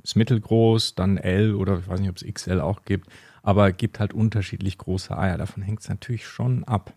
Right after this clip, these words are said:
Was ich meine, sind Medium-Eier und da finde ich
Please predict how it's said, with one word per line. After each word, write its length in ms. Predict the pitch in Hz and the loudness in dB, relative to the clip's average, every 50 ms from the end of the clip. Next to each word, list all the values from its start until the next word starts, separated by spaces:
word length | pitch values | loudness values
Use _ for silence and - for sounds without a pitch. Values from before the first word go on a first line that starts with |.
| _ _ - | _ _ -6
Was 200 | - 90 - - | -6 -6 -2 0
ich 220 | - 156 - - - | 0 -2 0 0 0
meine, 460 | 95 92 90 90 101 113 120 131 135 - - - - _ _ _ _ _ _ - | 0 2 2 4 4 4 4 4 2 0 -4 -16 -20 _ _ _ _ _ _ -10
sind 580 | 101 92 104 110 113 120 117 - - - - - _ _ _ _ _ _ _ _ _ _ - 120 110 104 98 98 | -4 2 4 4 6 4 4 0 -4 -10 -18 -20 _ _ _ _ _ _ _ _ _ _ -2 0 2 4 4 4
Medium-Eier 1000 | 98 101 107 123 143 123 104 98 90 90 85 - - 82 85 87 92 95 131 143 135 _ _ _ _ _ - | 4 4 4 4 4 4 2 2 2 0 -2 -2 -4 -2 0 0 2 2 0 0 -2 _ _ _ _ _ -2
und 360 | - 104 104 104 101 98 - _ _ _ | 0 2 4 4 4 2 -2 _ _ _
da 280 | - 98 98 104 117 123 | 2 4 6 6 4 2
finde 380 | - - - 113 110 110 110 101 | 0 0 -2 0 0 0 0 -2
ich 520 | - - 104 107 101 - - - - | -2 -2 -2 -4 -4 -6 -10 -20 -20